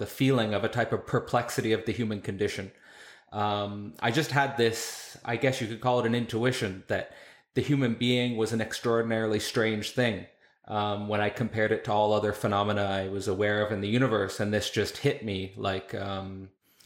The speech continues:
an enormous weight. And ever since that moment, my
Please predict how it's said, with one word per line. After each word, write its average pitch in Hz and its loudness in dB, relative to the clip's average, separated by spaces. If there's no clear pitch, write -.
an 113 0
enormous 117 4
weight. 113 0
And 107 0
ever 127 2
since 131 0
that 113 2
moment, 113 0
my 101 -4